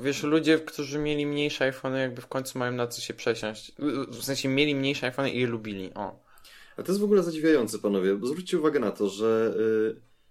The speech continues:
Speaker 2: wy oczywiście chwalicie Samsunga za, za aparat i w ogóle, tak? No i, i, i macie do tego pełne prawo, ale z drugiej strony, jak, y, iPhony się dobrze sprzedają,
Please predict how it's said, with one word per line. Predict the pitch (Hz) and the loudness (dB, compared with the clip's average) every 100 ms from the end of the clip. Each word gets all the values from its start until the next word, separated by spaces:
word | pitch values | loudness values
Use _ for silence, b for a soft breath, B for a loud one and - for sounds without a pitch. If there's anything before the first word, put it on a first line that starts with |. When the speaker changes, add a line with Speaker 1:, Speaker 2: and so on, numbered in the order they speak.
| _ - | _ -18
Speaker 2:
wy | 95 131 175 | 0 2 4
oczywiście | 151 139 139 147 | 2 -4 -4 -4
chwalicie | - 139 131 123 113 101 | 0 2 2 0 2 2
Samsunga | - 95 - 120 113 | 2 -6 -4 0 2
za, | 98 - 87 | 0 -4 -4
za | 90 92 | -4 -2
aparat | 92 113 127 127 | -2 0 0 -2
i | |
w | 92 | -8
ogóle, | 90 92 123 | -4 0 0
tak? | 113 123 - | -2 -4 -4
No | 165 | -4
i, | 202 | -2
i, | 190 180 180 - | -2 -4 -8 -8
i | - - - - | -10 -10 -12 -4
macie | 123 131 | -2 -2
do | |
tego | 127 113 | -2 -2
pełne | 113 104 | 0 0
prawo, | - 92 107 180 B B B B | 0 0 0 -2 B B B B
ale | - 123 | 2 2
z | 120 | 2
drugiej | 175 190 | 0 2
strony, | 151 135 175 | 4 4 4
jak, | 151 147 - | 2 0 -8
y, | - 113 117 117 101 | -2 0 0 2 2
iPhony | 110 175 160 | 2 0 0
się | 117 | -2
dobrze | 101 | -4
sprzedają, | 110 117 107 104 180 | -6 0 4 4 2